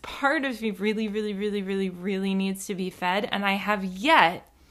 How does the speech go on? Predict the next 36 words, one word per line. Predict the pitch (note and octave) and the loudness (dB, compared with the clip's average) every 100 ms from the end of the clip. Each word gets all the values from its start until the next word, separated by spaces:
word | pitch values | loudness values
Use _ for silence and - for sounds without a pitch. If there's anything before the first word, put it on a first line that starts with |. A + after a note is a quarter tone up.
| - - - | -20 -20 -6
to | B3 | -6
put | A#3 D4 D4+ | -2 -2 -2
the | A3+ | -6
pieces | A#3+ B3 A#3+ A3 | -4 -4 -2 -4
together | - G#3+ G3+ G3 F#3 F#3 F3+ - - | -2 -2 0 0 2 0 0 -6 -6
in | F#3+ F#3 | -2 -2
terms | F#3 G3 F#3+ F#3 | -2 -2 -2 -2
of | F#3 | -4
how | F3+ F#3 F#3+ | 0 2 4
do | G3+ G3 | 2 2
I | F#3 | 2
feed | F3+ - G3+ F#3 F#3+ - | 0 -8 -6 -6 -4 -2
it | F3+ E3+ E3+ - - - - - - - | 0 0 -2 -6 -16 -20 -20 -20 -20 -2
on | F#3+ F#3+ F#3 - _ _ _ _ | 2 2 0 -6 _ _ _ _
a | - C#3+ | 0 2
daily | G3+ F#3+ F#3 | 4 4 2
basis, | E3 D3 - - - - | 0 -2 -4 -8 -10 0
right? | D#3 D#3+ G#3+ - | 4 6 4 2
Like, | F3+ | 0
how | F#3+ A#3 | 4 4
do | A#3 | 4
I | A3 | 0
feed | - G#3+ G#3 | -2 -4 2
it | G3+ G3 | 2 2
within | F3+ F#3 F3 | -2 -2 -2
the | E3 | -2
work | E3+ E3 - | -2 -2 -4
that | F3 | -4
I | E3 | -2
do | E3 F3+ E3+ | -2 -4 -2
already | D#3+ E3 D#3+ F3 | 0 -2 -2 -4
without | F3 E3+ D#3+ | -2 -2 -2
straying | - - - F#3 F3+ F3+ E3+ | -4 -4 0 4 4 4 0
so | D#3+ - E3+ | -4 -2 -2
far | E3 - E3+ E3 D#3+ D#3 | -4 -6 0 2 4 2
away | E3 D3+ D#3+ D#3 D#3 C#3+ - | -2 -4 0 2 2 0 -2